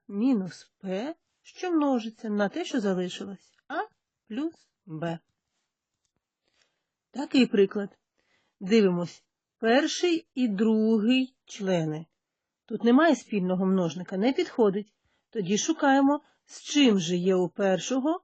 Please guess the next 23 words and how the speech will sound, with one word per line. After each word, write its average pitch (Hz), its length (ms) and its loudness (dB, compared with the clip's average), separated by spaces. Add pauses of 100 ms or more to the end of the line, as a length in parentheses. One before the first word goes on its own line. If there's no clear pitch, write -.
(320)
а, 208 220 -2
одночлена 240 760 2
спільний 214 480 -2
множник. 202 600 -4
Ну, 247 180 -4
наприклад, 269 480 -2 (120)
із 247 380 -6 (440)
два 190 520 -2
ен 220 280 0
зет, 170 340 -4 (320)
тобто 208 300 -8 (100)
із 220 380 -8 (240)
четвертим, 190 680 -10
бачите? 240 460 -14 (760)
Ми 302 80 0
можемо 190 400 2
винести 196 540 -2 (160)
z 214 260 -4
за 214 100 -6
дужки, 180 460 -6
але 190 160 -4
спочатку 320 500 -4
об'єднаємо. 185 760 -4